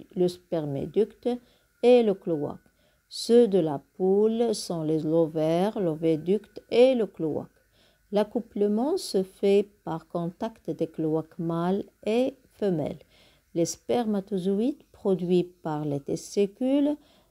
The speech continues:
fécondent les ovules jaunes d'œufs produits par l'ovaire.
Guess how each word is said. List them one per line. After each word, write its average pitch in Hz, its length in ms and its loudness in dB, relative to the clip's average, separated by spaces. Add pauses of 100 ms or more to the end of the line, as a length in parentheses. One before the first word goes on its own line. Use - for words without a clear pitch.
(120)
fécondent 233 680 -2
les 208 280 4
ovules 165 440 0
jaunes 170 460 0
d'œufs 208 580 -2 (460)
produits 208 460 0
par 202 340 -2
l'ovaire. 180 580 0